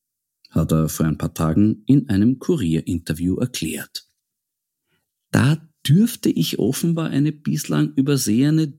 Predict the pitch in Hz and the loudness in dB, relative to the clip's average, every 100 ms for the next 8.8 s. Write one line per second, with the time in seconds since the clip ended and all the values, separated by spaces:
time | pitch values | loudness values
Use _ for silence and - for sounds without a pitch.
0 | - 147 220 208 101 104 85 - 82 95 | 2 6 8 6 2 0 -2 -2 -2 -2
1 | - 95 92 90 - 85 110 127 123 - | -2 -2 -2 -2 -2 0 2 2 0 0
2 | 110 120 139 - - 107 - 113 104 101 | 4 2 0 -6 -8 -4 0 2 2 4
3 | 113 - - - - - _ _ - 120 | 4 2 -4 -12 -14 -20 _ _ 4 6
4 | 151 - 160 - 160 - 101 - 127 - | 6 2 -2 2 2 2 -2 0 -2 -2
5 | - - 135 - 92 104 107 123 - _ | -6 2 2 2 2 2 4 0 0 _
6 | - 98 110 101 95 - - _ _ _ | -4 0 2 2 0 -4 -12 _ _ _
7 | 151 139 143 - 78 80 82 73 _ _ | 0 0 0 -4 -6 -6 -8 -10 _ _
8 | - - - 87 65 - - | -10 -8 -6 -6 -4 -6 -8